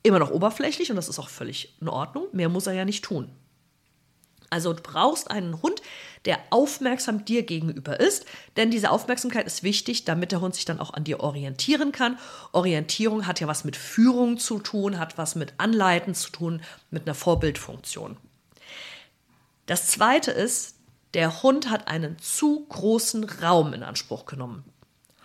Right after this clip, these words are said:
Heißt, dein Hund, wenn er im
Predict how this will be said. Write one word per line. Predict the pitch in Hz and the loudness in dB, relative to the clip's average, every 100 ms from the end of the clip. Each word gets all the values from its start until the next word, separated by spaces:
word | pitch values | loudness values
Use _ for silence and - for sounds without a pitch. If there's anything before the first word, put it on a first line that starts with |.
| - | -8
Heißt, | 160 175 196 208 - - _ _ _ _ - | -2 2 2 0 -4 -8 _ _ _ _ -12
dein | 147 156 | -8 -4
Hund, | 220 247 247 254 - | 2 4 4 -2 -4
wenn | 165 160 | -4 -2
er | 143 - | -2 -4
im | 143 139 143 | -8 -10 -10